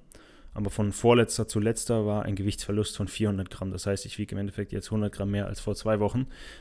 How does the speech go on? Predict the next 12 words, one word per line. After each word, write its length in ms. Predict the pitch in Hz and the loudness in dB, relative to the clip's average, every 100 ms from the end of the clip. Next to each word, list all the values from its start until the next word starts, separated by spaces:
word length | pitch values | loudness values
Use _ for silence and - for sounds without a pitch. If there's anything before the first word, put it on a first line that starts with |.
| - | -6
was 180 | 104 - | -4 -2
ja 80 | - | -2
alles 220 | 101 98 | -2 -4
voll 180 | - 104 | -6 -4
im 100 | 98 | -2
Rahmen 300 | 98 104 98 | 2 2 2
ist. 200 | 120 - - - - - - - | -2 -4 -12 -20 -20 -20 -20 -6
Und, 580 | 110 104 101 101 - - | 0 2 2 -2 -6 -6
ähm, 460 | - 98 98 95 92 - - | -4 -2 -2 -2 -6 -10 -2
ja, 240 | 101 - - - - - _ - - - - - | -2 -2 -14 -20 -20 -20 _ -20 -20 -20 -20 -20
es 160 | - - | -10 -4
gibt 360 | 131 - - | -2 -4 -10